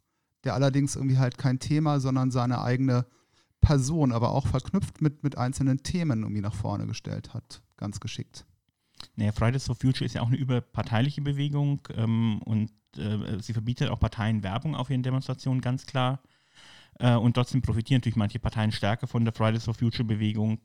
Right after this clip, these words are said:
Speaker 2: ähm, als andere. Ist Fridays for Future deswegen trotzdem noch überparteilich?
Speaker 1: Ja, ich denke schon. Man hängt an, an einem Thema. Es geht irgendwie halt darum, irgendwie auch ganz genau dieses Thema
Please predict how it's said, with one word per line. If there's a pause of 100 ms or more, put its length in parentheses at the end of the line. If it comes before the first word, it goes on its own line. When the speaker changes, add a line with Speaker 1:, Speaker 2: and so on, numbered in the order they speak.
(140)
Speaker 2:
ähm,
als
andere.
Ist
Fridays
for
Future
deswegen
trotzdem
noch
überparteilich? (1600)
Speaker 1:
Ja,
ich
denke
schon. (280)
Man
hängt
an, (280)
an
einem
Thema.
Es
geht
irgendwie
halt
darum,
irgendwie
auch
ganz
genau
dieses
Thema